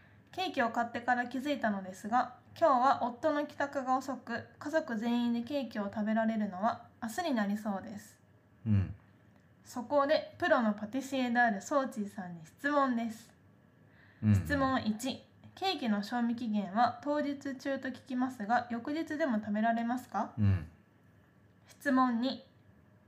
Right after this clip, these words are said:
Speaker 1: えー、ケーキは翌日の方が美味しいって昔から母が言っていたのですが、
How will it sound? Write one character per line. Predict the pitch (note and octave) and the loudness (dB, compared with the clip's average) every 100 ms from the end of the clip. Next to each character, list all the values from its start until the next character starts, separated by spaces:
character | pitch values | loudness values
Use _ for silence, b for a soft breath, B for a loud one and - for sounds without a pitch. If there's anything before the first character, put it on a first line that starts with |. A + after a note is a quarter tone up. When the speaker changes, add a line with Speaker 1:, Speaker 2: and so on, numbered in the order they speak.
| - - - | -20 -20 -2
Speaker 1:
え | |
ー、 | G#3+ G#3+ G#3+ | 2 2 2
ケ | E4+ E4+ | -2 -4
ー | C4 | -2
キ | G#3+ | 2
は | B3 B3 | 6 6
翌 | B3 D#4 | 4 -2
日 | D4+ D#4 D#4+ | -2 -2 -2
の | D4+ | 0
方 | D#4 D4+ | 4 4
が | G#3+ G#3 | 4 2
美 | B3 | 0
味 | C4 | -2
し | C#4+ | -4
い | G#3+ | -4
っ | |
て | - A3+ - | -6 -6 -2
昔 | G#3+ A3 B3 | 0 0 -2
か | - B3+ | 0 2
ら | B3+ | 2
母 | D#4+ C#4+ A3 | 0 0 -2
が | F#3 | -2
言 | G3 | -8
っ | |
て | - | -8
い | A#3+ | -8
た | A#3+ | -4
の | B3+ | -2
で | G3+ F#3 | -2 -4
す | F#3+ | -2
が、 | A3+ - | 0 0